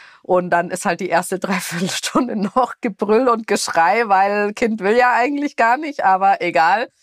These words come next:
Das stimmt. Aus dem Grund haben wir auch sicherlich einiges, was eben geplant, äh, war, an Aktivitäten umgeworfen, weil halt Kind sagt, „Nö, geht jetzt grad gar nicht für mich“, ne? Und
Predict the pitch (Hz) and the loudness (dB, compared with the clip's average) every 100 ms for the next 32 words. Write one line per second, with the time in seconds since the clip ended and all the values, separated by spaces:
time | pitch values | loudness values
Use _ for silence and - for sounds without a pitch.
0 | _ _ 233 - 415 370 - 190 - 208 | _ _ -6 -2 -2 -2 0 -2 -2 -4
1 | 247 - 233 240 262 190 202 190 226 240 | -2 0 0 0 -2 -2 -4 -2 -2 0
2 | 185 - - 233 285 247 247 - - 170 | 0 -2 -10 -4 -2 -2 -4 -4 -2 0
3 | 233 240 196 - 175 - 180 165 151 156 | 0 -4 -6 0 -2 -2 -2 -4 -4 -8
4 | 147 147 160 - 170 170 175 226 277 - | -6 -8 -10 -4 0 2 0 -2 -4 -4
5 | - 208 214 208 180 180 196 233 262 - | 0 2 2 0 0 0 0 0 -2 -2
6 | 214 185 190 - 196 196 - 220 220 214 | -4 -6 -8 -8 -8 -8 -6 -6 -4 -6
7 | 220 - - _ - 208 214 196 208 214 | -6 -10 -16 _ 0 2 2 2 2 2
8 | - 233 240 202 180 185 202 208 196 214 | -2 -8 -8 -4 0 0 -2 -2 -4 -6
9 | - 226 240 - - 196 - - 170 151 | -6 -4 -4 -6 -2 -2 -2 -10 -6 -6
10 | 139 147 - 156 - 165 - 156 147 123 | -4 -8 -4 -6 -4 -6 -2 -2 -2 -6
11 | - - 143 - - 160 165 185 165 151 | -14 -12 -12 -14 -10 -8 -8 -8 -10 -12